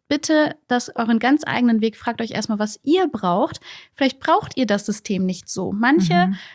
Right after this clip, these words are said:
Speaker 1: finden's ganz toll, Vorrat-, Vorräte umzufüllen, alle in einzelne Dosen. Manche sagen auch, „Hey, ich hab hier vier Kinder zu Hause und einen Vollzeitjob,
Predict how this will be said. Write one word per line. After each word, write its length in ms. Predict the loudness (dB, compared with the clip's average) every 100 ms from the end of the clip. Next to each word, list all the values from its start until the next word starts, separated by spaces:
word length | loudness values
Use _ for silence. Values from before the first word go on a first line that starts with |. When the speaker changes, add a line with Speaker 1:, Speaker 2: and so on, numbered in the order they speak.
| _ _ _ -20
Speaker 1:
finden's 360 | -2 0 2 2
ganz 260 | 4 4
toll, 300 | 2 0 0
Vorrat-, 500 | 0 -2 0 0 -4
Vorräte 400 | -4 -2 0 0
umzufüllen, 600 | 4 2 2 -4 0 2 2
alle 220 | 2 2
in 80 | 0
einzelne 420 | 0 0 2 0
Dosen. 320 | 2 0 2
Manche 300 | 2 2 2
sagen 160 | 2 2
auch, 160 | 0 -2
„Hey, 200 | -2 -2
ich 160 | -2 -6
hab 100 | -4
hier 140 | -4
vier 160 | -2 -2
Kinder 300 | 2 4 4
zu 160 | 2
Hause 220 | 2 2 2
und 60 |
einen 60 | 0
Vollzeitjob, 680 | 0 -2 0 -2 0 -2